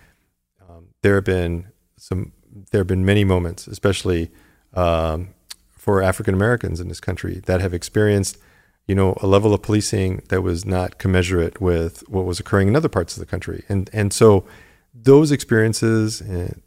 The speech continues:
are the things that, uh, where we fell short. I think those experiences are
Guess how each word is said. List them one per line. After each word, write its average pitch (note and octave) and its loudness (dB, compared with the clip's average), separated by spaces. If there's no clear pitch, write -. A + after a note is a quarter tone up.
are G#2+ 0
the G2 0
things A2 0
that, F2+ -2
uh, F2+ -10
where G#2 4
we F#2 2
fell F2+ 0
short. A#2+ -4
I C3+ -2
think F#2+ -4
those B2 4
experiences G2+ -2
are F2+ -2